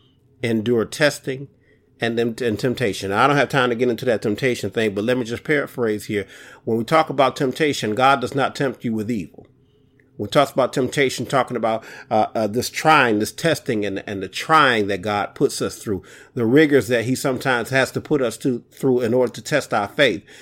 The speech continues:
Because if you got faith that ain't been tested, then you don't really have faith at all. Amen.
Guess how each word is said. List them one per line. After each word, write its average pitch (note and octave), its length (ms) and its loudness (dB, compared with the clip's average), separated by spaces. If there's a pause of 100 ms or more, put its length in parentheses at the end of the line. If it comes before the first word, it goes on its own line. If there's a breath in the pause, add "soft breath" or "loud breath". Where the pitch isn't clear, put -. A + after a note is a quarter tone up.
(180 loud breath)
Because A#2+ 280 4
if G#2+ 120 -2
you D3 120 2
got B2+ 240 0
faith C#3+ 240 4
that A#2 140 6
ain't A#2 220 4
been G#2+ 140 2
tested, B2 460 2
then G#2 140 2
you C#3+ 120 4
don't A#2 180 6
really G#2+ 160 2
have G#2+ 240 0
faith A2 280 0
at G#2+ 140 0
all. G2+ 240 2
Amen. A#2 420 0